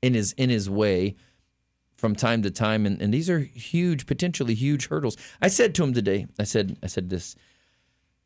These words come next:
um, I was thinking about whether I'd call him, we'll just call him Joe. Uh,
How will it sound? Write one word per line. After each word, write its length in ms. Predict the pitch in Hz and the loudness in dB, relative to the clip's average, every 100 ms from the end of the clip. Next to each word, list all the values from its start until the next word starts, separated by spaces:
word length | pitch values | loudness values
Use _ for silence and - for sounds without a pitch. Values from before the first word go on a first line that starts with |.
| _ _ | _ _
um, 400 | 101 92 85 80 - _ _ _ _ _ _ _ _ _ _ _ _ _ _ _ _ - | -2 0 0 -4 -12 _ _ _ _ _ _ _ _ _ _ _ _ _ _ _ _ -6
I 40 | 104 | -2
was 100 | - | 0
thinking 180 | 110 | 0
about 200 | 101 101 | 2 0
whether 240 | 101 104 101 | 0 2 0
I'd 100 | 92 | 0
call 140 | 107 | 0
him, 60 | 117 | 4
we'll 100 | 190 | 4
just 180 | 165 147 | 4 2
call 200 | 160 113 | 2 4
him 100 | 107 | 2
Joe. 340 | 101 92 57 - _ _ _ _ | 2 0 -2 -12 _ _ _ _
Uh, 340 | 104 95 82 | -4 -2 -4